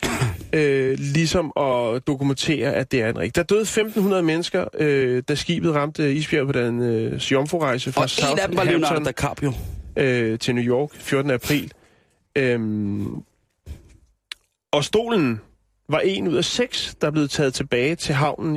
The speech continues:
Speaker 1: i Halifax, øh, Nova Scotia, øh, og givet til en, øh, fransk kabelkaptajn, Julien Lemertule. Øh, og jeg ved ikke, ligesom, øh, så bliver de der solstol hævet ind,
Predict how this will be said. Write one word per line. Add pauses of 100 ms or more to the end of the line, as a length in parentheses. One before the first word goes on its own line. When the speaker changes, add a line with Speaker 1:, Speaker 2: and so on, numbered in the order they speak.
Speaker 1:
i
Halifax,
øh,
Nova
Scotia, (680)
øh,
og
givet
til
en,
øh,
fransk (920)
kabelkaptajn, (800)
Julien (360)
Lemertule. (720)
Øh, (960)
og
jeg
ved
ikke,
ligesom,
øh,
så
bliver
de
der
solstol
hævet
ind,